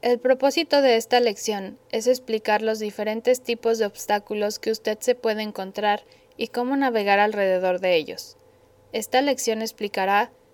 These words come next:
obstáculos completos, obstáculos parciales, obstáculos de peatones, abordando los errores en los obstáculos. Obstáculos completos.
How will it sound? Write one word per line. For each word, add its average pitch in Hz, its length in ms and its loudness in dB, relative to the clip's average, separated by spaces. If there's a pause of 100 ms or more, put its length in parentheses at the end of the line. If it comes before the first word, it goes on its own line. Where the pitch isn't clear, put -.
(240)
obstáculos 254 720 0
completos, 202 760 -4 (380)
obstáculos 214 720 -2
parciales, 214 760 -2 (400)
obstáculos 254 720 -2
de 233 140 2
peatones, 208 720 -6 (640)
abordando 220 640 0
los 262 200 0
errores 214 460 -2
en 214 100 -8
los 185 180 -6
obstáculos. - 840 -10 (680)
Obstáculos 262 760 0
completos. 202 720 -2